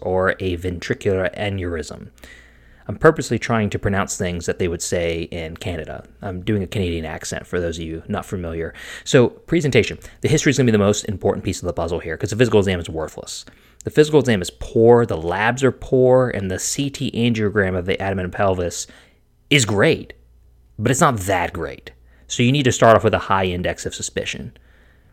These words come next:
Very high. So the most common presenting symptom would be sudden abdominal pain. And, and classically, I love when people teach this 'cause it's, like,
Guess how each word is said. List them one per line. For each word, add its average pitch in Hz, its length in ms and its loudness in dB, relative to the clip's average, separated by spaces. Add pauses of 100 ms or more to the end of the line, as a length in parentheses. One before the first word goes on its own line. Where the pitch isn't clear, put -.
(400)
Very 90 300 0
high. - 320 -10 (680)
So - 160 4
the 110 80 4
most 143 380 4
common 135 240 0
presenting 117 340 4
symptom 95 600 0 (300)
would 104 140 4
be 92 160 0
sudden 120 720 2 (260)
abdominal 90 500 -2
pain. - 300 -14 (340)
And, 117 220 2
and 113 160 0
classically, 107 640 0
I 90 60 -2
love 101 400 2
when 98 120 -2
people 95 240 -4
teach - 260 -6
this 78 160 -4
'cause 87 180 -6
it's, 87 180 -10
like, 85 300 -6